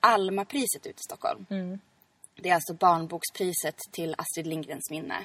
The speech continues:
Speaker 2: Precis.
Speaker 1: Jättefint. Det är liksom Nobelpriset i, i
Speaker 2: Mm.
Speaker 1: barnboksvärlden.
Speaker 2: Mm.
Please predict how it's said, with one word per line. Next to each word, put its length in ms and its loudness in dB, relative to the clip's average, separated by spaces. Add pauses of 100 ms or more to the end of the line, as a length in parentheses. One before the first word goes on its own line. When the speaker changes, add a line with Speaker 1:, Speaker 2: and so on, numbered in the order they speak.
(480)
Speaker 2:
Precis. 220 -2
Speaker 1:
Jättefint. 540 -6
Det 100 0
är 40 2
liksom 280 -4
Nobelpriset 840 -4
i, 320 -6
i 180 -8
Speaker 2:
Mm. 680 -4 (640)
Speaker 1:
barnboksvärlden. 1300 -6 (460)
Speaker 2:
Mm. 300 -2